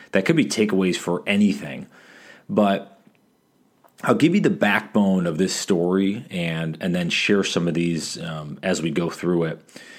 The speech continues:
So for some that have listened in the podcast, or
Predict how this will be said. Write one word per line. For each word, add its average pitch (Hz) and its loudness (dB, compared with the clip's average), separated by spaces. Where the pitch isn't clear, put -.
So 120 2
for - -2
some 185 2
that 214 4
have 90 2
listened 113 4
in 107 6
the 101 4
podcast, 98 0
or 82 0